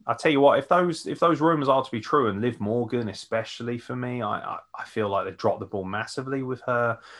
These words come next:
It looks to me like they have singled out and isolated a large amount of main event talents, people like Charlotte Flair, Bayley,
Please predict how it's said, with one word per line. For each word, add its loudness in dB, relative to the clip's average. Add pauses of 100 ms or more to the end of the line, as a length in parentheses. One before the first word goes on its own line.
(320)
It -2
looks 0
to 2
me 0 (960)
like 4
they 2
have 2
singled 2
out 0 (140)
and 2
isolated 0
a -2
large 2
amount -2
of -6
main -4
event -2
talents, -8
people -10
like -4
Charlotte -2
Flair, -4
Bayley, -4